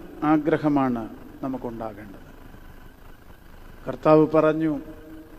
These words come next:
മുഖ്യാസനങ്ങളല്ല തിരഞ്ഞെടുക്കേണ്ടത്, പിന്നെയോ ബഹുമാനിതനാകുന്നത്, ബഹുമാനിതയാകുന്നത് നാം പിടിച്ചു പറ്റുന്നതല്ല, പിന്നെയോ മറ്റുള്ളവർ നൽകുന്നതാണ് എന്ന്.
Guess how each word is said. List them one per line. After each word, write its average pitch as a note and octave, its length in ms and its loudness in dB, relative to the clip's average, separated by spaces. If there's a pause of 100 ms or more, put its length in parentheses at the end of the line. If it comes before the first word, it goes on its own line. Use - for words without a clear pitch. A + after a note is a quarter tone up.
(560)
മുഖ്യാസനങ്ങളല്ല F#3+ 1040 10 (120)
തിരഞ്ഞെടുക്കേണ്ടത്, C#3 760 2 (100)
പിന്നെയോ D3+ 400 4 (1200)
ബഹുമാനിതനാകുന്നത്, G#3+ 1400 12 (200)
ബഹുമാനിതയാകുന്നത് G#3 1200 10 (1800)
നാം F#3+ 140 12 (180)
പിടിച്ചു G3+ 480 10
പറ്റുന്നതല്ല, G#3 680 8 (680)
പിന്നെയോ F3+ 460 8 (160)
മറ്റുള്ളവർ E3+ 480 4 (140)
നൽകുന്നതാണ് D#3 760 2 (200)
എന്ന്. - 220 -14